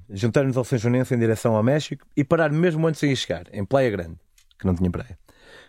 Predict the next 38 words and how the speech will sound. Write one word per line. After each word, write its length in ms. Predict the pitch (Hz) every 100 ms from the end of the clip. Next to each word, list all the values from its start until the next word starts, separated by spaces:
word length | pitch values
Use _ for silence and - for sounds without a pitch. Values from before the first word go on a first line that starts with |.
| _
para 140 | 139 135
irmos 380 | 143 165 165
no 80 | 131
dia 140 | 117 117
seguinte 420 | - 117 120 -
à 60 | 113
Lagoa 380 | 113 107 135 123
La 140 | 135
Chua, 340 | - 104 87 - -
que 80 |
ele 100 | 101
queria 180 | 92 101
conhecer. 420 | 104 98 - 82 - _ _ _ _ - _ _
Passamos 340 | - 143 175 143
o 40 |
dia 120 | 143
todo 160 | 135 139
à 60 | 131
boleia 440 | 127 147 151 - - _ - - _
e 100 | 110
adorámos. 560 | 101 92 82 80 - - _ _ _ 120
Atravessamos 480 | 165 151 190 185
uma 120 | 151 143
boa 140 | 147
parte 220 | 147 135
da 60 | 123
Guatemala 400 | 117 123 123 120
em 80 | 127
onze 140 | 113
boleias, 520 | 98 92 98 107 - _ -
em 60 | 104
carros 260 | 120 -
de 60 | -
família, 440 | 101 95 98 98 - _ -
em 60 | 113
carrinhas 380 | 113 117 117 107
e 80 |
jipes, 440 | 90 98 - -